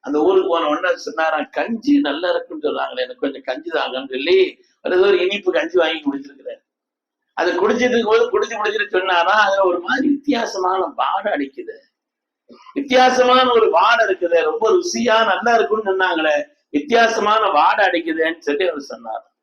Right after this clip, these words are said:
அவர் கூட இருக்கிறவங்க சொன்னாங்கன்னா, "வித்தியாசமான வாடை கஞ்சில இல்ல, நீங்க மூக்கு பொடி நிறைய போடுறீங்க, அது மீசை வேற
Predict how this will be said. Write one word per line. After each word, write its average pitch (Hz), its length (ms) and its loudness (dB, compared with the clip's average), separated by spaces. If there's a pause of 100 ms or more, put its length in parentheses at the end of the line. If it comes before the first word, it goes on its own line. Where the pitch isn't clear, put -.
(320)
அவர் - 300 -8
கூட 185 140 2
இருக்கிறவங்க 165 560 0
சொன்னாங்கன்னா, 139 400 -6
"வித்தியாசமான 165 840 -2
வாடை 143 360 -2 (100)
கஞ்சில 160 400 -2 (140)
இல்ல, 147 260 -2 (760)
நீங்க 165 220 0
மூக்கு 202 420 -2
பொடி 185 280 2
நிறைய 165 260 -2 (100)
போடுறீங்க, 151 540 0 (500)
அது 151 140 0
மீசை 196 440 2
வேற 180 200 2